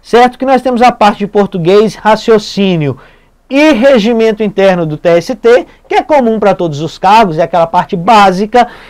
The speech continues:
e o que vai mudar são os conhecimentos específicos, que você tem aqui direito administrativo e constitucional. O que que tá versando aqui no direito administrativo e constitucional? Como que funciona o poder judiciário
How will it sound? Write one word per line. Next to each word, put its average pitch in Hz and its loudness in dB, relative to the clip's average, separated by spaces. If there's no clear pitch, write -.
e 302 2
o 339 2
que 277 -4
vai 247 2
mudar 247 2
são 277 -6
os 254 -6
conhecimentos 269 -2
específicos, 262 -2
que 214 -8
você 233 0
tem 233 -2
aqui 226 -2
direito 208 2
administrativo 214 -2
e 262 -6
constitucional. 226 -2
O 175 -6
que 294 -2
que - -8
tá 277 2
versando 240 0
aqui 220 -2
no 226 -2
direito 208 2
administrativo 208 -2
e 240 -6
constitucional? 226 0
Como 285 2
que 269 -4
funciona 220 -2
o - 0
poder 202 2
judiciário 180 0